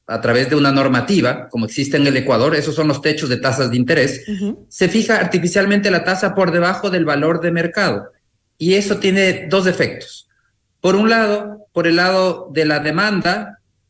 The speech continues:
Speaker 1: eleva el número de interesados en pedir un crédito. Con una tasa más baja, más gente quiere pedir un crédito. Hasta ahí todo muy bien.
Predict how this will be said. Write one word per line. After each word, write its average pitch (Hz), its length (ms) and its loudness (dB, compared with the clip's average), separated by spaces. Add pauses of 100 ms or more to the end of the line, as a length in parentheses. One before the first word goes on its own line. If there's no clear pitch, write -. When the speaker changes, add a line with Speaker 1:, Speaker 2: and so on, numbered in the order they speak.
Speaker 1:
eleva 175 380 0
el 160 180 0
número 175 300 0
de 160 100 2
interesados 170 1160 -2 (160)
en 139 440 -4
pedir 160 240 4
un 156 100 0
crédito. 131 520 -2
Con 143 120 -2
una 165 140 0
tasa 180 240 0
más 202 180 2
baja, 220 280 0
más 165 220 0
gente 180 280 -2
quiere 160 160 0
pedir 143 240 0
un 127 100 0
crédito. 104 460 -4
Hasta 160 200 -2
ahí 180 160 2
todo 170 220 2
muy 139 180 2
bien. 90 300 -6